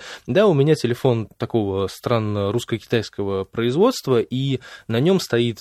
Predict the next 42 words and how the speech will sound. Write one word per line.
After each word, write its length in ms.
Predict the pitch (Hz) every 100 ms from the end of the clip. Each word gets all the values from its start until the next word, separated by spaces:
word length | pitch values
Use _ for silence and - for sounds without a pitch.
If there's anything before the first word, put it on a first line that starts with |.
| -
М 260 | 110 104
Т 80 | 107
К-шный 320 | 135 131 -
чип, 220 | 131 - -
который, 360 | 113 165 156
видимо, 360 | 123 127 117 101
всю 320 | - 131 127 -
поляну-то 500 | 101 113 120 104 110
и 60 |
портит. 400 | 117 - 110 - - -
Если 220 | 107 -
бы 80 | 104
это 80 | 104
был 140 | 104
какой-нибудь 260 | - 98 95
там 100 | 90
Snapdragon, 540 | - 110 101 160 190
например, 400 | 139 120 110 98
да, 160 | 95 131
проблем 480 | 110 - 101 117 113
бы, 60 |
я 40 | 104
думаю, 200 | 107 101
было 140 | 107
бы 120 | 107
меньше. 300 | 110 82 - - - -
Но 100 | 202
поскольку 400 | 214 139 170 143
это 100 | 113
какой-то 280 | - - 101
М 100 | 101
Т 80 | 131
К 160 | 160 254
непонятный, 520 | 240 214 214 - 160
черт 400 | - - 151 -
его 80 | 143
пойми, 240 | 113 110
что 240 | 120 - 113
там 120 | 110
происходит 520 | 110 104 - 120 107
внутри 240 | 104 - 101
этого, 300 | 90 95